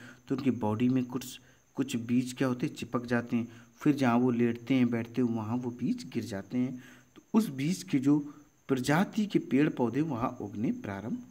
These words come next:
हो जाते हैं। यही जंतुओं के द्वारा, जंतु देखो चलने से भी करते हैं, खाने से भी करते हैं। तो जंतु जो विभिन्न तरीके से परागण की क्रिया करते हैं,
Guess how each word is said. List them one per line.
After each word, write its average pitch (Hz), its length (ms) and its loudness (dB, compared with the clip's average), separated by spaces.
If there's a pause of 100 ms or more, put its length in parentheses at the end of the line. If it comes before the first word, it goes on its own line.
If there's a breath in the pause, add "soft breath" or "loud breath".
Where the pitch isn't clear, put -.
(120)
हो 170 80 2
जाते 90 320 -8
हैं। 82 120 -10 (580 loud breath)
यही 214 280 8
जंतुओं 151 440 4
के 143 120 2
द्वारा, 110 400 -2 (340 loud breath)
जंतु 127 300 4
देखो 127 300 2
चलने 120 440 2
से 127 140 -2
भी 120 140 4
करते 120 340 -2
हैं, 120 140 -2
खाने 107 400 -2
से 127 140 -4
भी 123 120 2
करते 123 360 -2
हैं। 113 340 -2 (600 soft breath)
तो 262 120 2
जंतु 147 500 2
जो 185 120 4
विभिन्न 147 520 6
तरीके 127 400 2
से 151 220 0 (340 loud breath)
परागण 131 400 4
की 160 140 -4
क्रिया 160 460 2
करते 147 320 0
हैं, 127 380 0